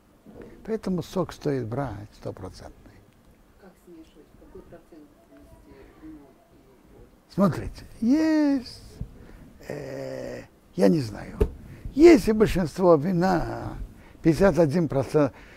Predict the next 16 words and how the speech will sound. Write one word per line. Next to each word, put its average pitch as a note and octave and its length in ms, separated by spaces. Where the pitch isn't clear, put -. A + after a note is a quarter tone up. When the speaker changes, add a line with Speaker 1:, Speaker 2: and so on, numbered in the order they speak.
Speaker 1:
процента C#3+ 520
вина B2 500
и G#2+ 60
сорок C3 360
девять C3 420
воды, D3+ 600
я F3 160
думаю, C3+ 300
что A#2 120
это A2+ 160
определенно A2+ 580
хорошо. G2+ 440
Так F3+ 160
она G3+ 180
берет E3+ 360
поло-, C#3+ 300